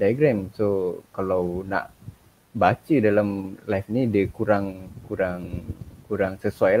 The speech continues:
lah. So, bila, uh, membaca berdasarkan P V M tu, secara, secara tak langsung ki-, dapat menambahkan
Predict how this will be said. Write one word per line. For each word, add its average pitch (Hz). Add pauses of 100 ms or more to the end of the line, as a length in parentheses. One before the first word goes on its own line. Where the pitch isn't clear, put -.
lah. 113 (360)
So, 107
bila, 98
uh, 98
membaca 95
berdasarkan 98 (240)
P 98
V 101 (120)
M 98
tu, 165 (480)
secara, 101 (520)
secara 107
tak 87
langsung 123 (160)
ki-, 113
dapat 113
menambahkan 113